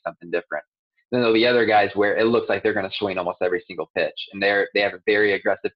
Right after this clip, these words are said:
take, a lot of movement going on. Uh, tho-, those are just little things you can kinda pick up on. And, and really, it starts with the stat sheet, like I said. Guys that are more passive are probably gonna walk a lot more.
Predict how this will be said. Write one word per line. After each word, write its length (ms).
take, 300
a 40
lot 120
of 80
movement 420
going 280
on. 240
Uh, 180
tho-, 240
those 160
are 80
just 140
little 300
things 300
you 100
can 140
kinda 220
pick 220
up 200
on. 260
And, 140
and 200
really, 300
it 80
starts 300
with 120
the 80
stat 360
sheet, 140
like 220
I 180
said. 280
Guys 240
that 140
are 80
more 200
passive 440
are 80
probably 340
gonna 180
walk 260
a 60
lot 260
more. 160